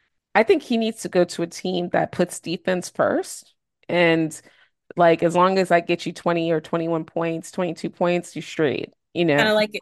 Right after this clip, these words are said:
Speaker 2: the
Speaker 1: Okay.
Speaker 2: end of Peyton's career with the Broncos. <laughs>
Speaker 1: I, it's, I just don't, I don't think he's not gonna, he's not the guy that's gonna, like,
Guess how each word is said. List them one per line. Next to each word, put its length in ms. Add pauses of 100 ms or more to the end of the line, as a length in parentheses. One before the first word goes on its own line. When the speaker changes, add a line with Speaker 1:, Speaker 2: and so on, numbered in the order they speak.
(120)
Speaker 2:
the 60
Speaker 1:
Okay. 80
Speaker 2:
end 120
of 100
Peyton's 360
career 460 (500)
with 380
the 80
Broncos. 720 (200)
<laughs> 200 (1500)
Speaker 1:
I, 80
it's, 300
I 100
just 200
don't, 360
I 100
don't 340
think 340 (340)
he's 380
not 240
gonna, 320
he's 260
not 220
the 80
guy 240
that's 240
gonna, 340
like, 380